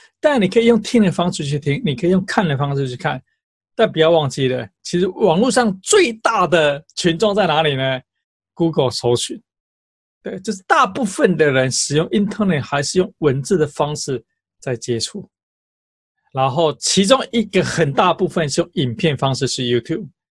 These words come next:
再来另外一个相对小，虽然说现在成长很快，是用声音的方式在做接触。因此最大最大人的接触是文字，因此副业学校的每一集，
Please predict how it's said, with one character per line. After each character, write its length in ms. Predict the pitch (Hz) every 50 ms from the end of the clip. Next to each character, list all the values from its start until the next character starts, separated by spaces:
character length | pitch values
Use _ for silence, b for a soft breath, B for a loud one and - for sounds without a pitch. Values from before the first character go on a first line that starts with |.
| _ _ _ _ _ _ _ _ _ _ _ _ -
再 240 | - 196 190 185 - -
来 180 | 202 165 156 156
另 280 | 165 202 190 180 170
外 140 | 170 156 147
一 100 | 143 127
个 240 | 127 139 135 131 131 - - - - -
相 420 | - - - - - 180 160 165 156
对 180 | - 160 151
小， 380 | 131 - - - 185 165 151 160 -
虽 180 | - - 151
然 100 | 147 143
说 160 | 123 147 143 131
现 160 | - 151 135
在 40 | 131
成 260 | - - - 131 123
长 240 | 113 - 135 123 101
很 100 | 127 170
快， 220 | 143 - 156 143 143 _ _ _ _ _
是 160 | - - -
用 140 | 190 180 -
声 320 | - - - 277 262 269
音 180 | 269 277 262 226
的 80 | 180 147
方 240 | - - 151 151
式 160 | 143 - 147 123
在 140 | - 131
做 180 | 113 127 120 113
接 200 | - - 131 131
触。 280 | - - - 240 214 - _ _ _ _ _ _ _ _ _ _ -
因 100 | 202 190
此 200 | 190 185 143 - _
最 340 | - - - 320 285 226 185
大 280 | 190 - - 214 175 165
最 280 | - - 233 202 175
大 220 | 175 - 190 170 151
人 140 | 135 127 127
的 120 | 127 120
接 160 | - - 135
触 100 | 120 131
是 180 | 123 - - 165
文 400 | 165 - 180 147 131 123 135 139
字， 300 | - - 196 170 - _ _ _ _ _ _ _ _ _ _ _ _ _ _ _ -
因 140 | 269 311
此 380 | 247 - - 180 151 123 - - _
副 340 | _ - - 330 311 240 208
业 240 | 220 254 247 190 160
学 300 | 135 - - 156 143 143
校 400 | - - 196 160 139 117 - _ _ _ _ _ _ - - _ -
的 140 | 170 151
每 340 | 135 139 147 139 135 131 170
一 100 | 240 240
集， 500 | 220 220 - - 143 127 120 123 127 -